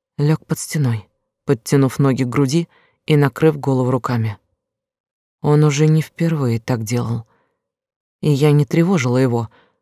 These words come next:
понимая, что такое может быть после многих лет, проведённых вне постели. Я начиталась умных форумов и статей специалистов. Через час я услыхала сдавленные крики.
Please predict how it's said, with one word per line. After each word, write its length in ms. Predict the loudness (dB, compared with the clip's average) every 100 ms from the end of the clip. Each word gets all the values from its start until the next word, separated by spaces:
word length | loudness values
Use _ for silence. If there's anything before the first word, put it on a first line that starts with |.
| _
понимая, 380 | -2 2 2 2
что 160 | -2 -4
такое 300 | 0 2 2
может 280 | 2 -2
быть 260 | 0 -2 -2
после 300 | -6 -2 2
многих 420 | 2 2 0 0
лет, 200 | 0 2
проведённых 600 | 2 2 2 2 2 0
вне 180 | 0 0
постели. 600 | 0 -4 -2 -2 -2 -6 -14 _ _ _ _ -6
Я 240 | 0 2
начиталась 680 | 2 0 -4 -2 -2 -2 -4
умных 420 | -4 0 0 -2 -4
форумов 520 | -2 0 0 -2 -10 -20 -16 -4
и 140 | -2
статей 420 | -2 -4 -4 -4
специалистов. 800 | -4 -6 -2 -2 -2 -4 -10 -10 _ _ _ _ _ _ _ _
Через 300 | -4 -2 -2
час 400 | -4 -6 -6 -10 _ _ _ -4
я 200 | 0 0
услыхала 640 | -2 -6 -4 -2 -2 -2
сдавленные 540 | -2 -2 0 0 0
крики. 500 | -2 -6 -6 -8 -10